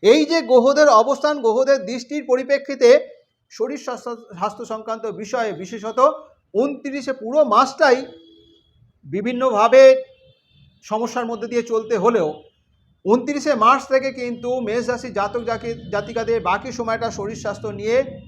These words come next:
বেশ কিছুটা ভোগার একটা প্রবণতা থাকবে। নানা রকমভাবে কিন্তু একটা অস্থিরতা,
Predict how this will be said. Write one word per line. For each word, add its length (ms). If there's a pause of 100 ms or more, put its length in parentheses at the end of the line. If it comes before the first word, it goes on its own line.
(260)
বেশ 240
কিছুটা 320
ভোগার 340
একটা 200
প্রবণতা 440
থাকবে। 320 (880)
নানা 300
রকমভাবে 580
কিন্তু 400
একটা 280
অস্থিরতা, 680